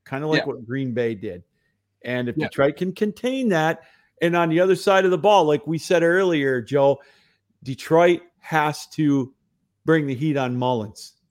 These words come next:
Speaker 2: Yeah.
Speaker 1: I, their running game doesn't scare me, but their
Speaker 2: No.
Speaker 1: passing game does a little. I, whenever you got Jefferson and
Speaker 2: Yeah.
Speaker 1: Hutchinson, or not Hutchinson, but, uh, um,
Speaker 2: Addison?
Speaker 1: Hawkinson.
Speaker 2: Yeah, Hawkinson, yeah.
Speaker 1: That's, you know, they've got weapons, man.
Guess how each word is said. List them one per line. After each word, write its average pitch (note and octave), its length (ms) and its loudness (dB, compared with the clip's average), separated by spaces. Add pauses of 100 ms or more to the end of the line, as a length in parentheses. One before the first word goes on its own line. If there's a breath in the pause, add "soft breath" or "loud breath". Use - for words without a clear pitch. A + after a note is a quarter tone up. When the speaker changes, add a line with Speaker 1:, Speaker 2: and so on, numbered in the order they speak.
(140)
Speaker 2:
Yeah. A#2+ 180 -6 (500)
Speaker 1:
I, C3+ 200 -2 (100)
their F#3+ 220 4
running G#3 340 0
game E3 260 2
doesn't D3 320 2
scare D3+ 480 -2
me, A2+ 260 -6 (180)
but B2+ 160 -2
their C3+ 100 -2
Speaker 2:
No. F#2 60 -10
Speaker 1:
passing E3 440 -2
game C#3+ 240 -4
does C3 200 -2
a B2 60 -8
little. C3+ 300 -2
I, D3+ 160 -2 (360 soft breath)
whenever A3+ 280 2
you B3+ 120 0
got G3+ 300 4
Jefferson F3+ 800 0 (380)
and B2 140 -6
Speaker 2:
Yeah. B2 80 -2
Speaker 1:
Hutchinson, F3+ 680 -4
or E3 80 -4
not D3+ 140 0
Hutchinson, C3+ 520 -6
but, B2+ 180 -4
uh, B2 60 -2
um, A#2+ 40 -2
Speaker 2:
Addison? B2+ 460 -2 (240)
Speaker 1:
Hawkinson. E3 640 -2 (320)
Speaker 2:
Yeah, C#3 160 -2
Hawkinson, C3+ 480 0
yeah. G#2+ 180 -10 (600)
Speaker 1:
That's, E3 520 0
you C#3+ 80 -8
know, D3+ 140 2
they've E3+ 220 2
got F#3 240 4
weapons, D#3 520 0
man. B2 380 -6